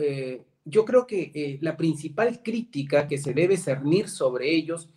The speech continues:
no es en última instancia su posición ideológica,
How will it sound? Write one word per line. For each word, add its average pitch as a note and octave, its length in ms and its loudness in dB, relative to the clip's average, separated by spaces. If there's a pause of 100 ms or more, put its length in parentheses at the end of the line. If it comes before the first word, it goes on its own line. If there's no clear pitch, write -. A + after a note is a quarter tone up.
(280)
no G3 180 4
es C4 140 4
en G3 100 2
última G#3+ 340 2
instancia G#3 440 0
su - 160 -6
posición C3+ 440 2
ideológica, D#3 800 2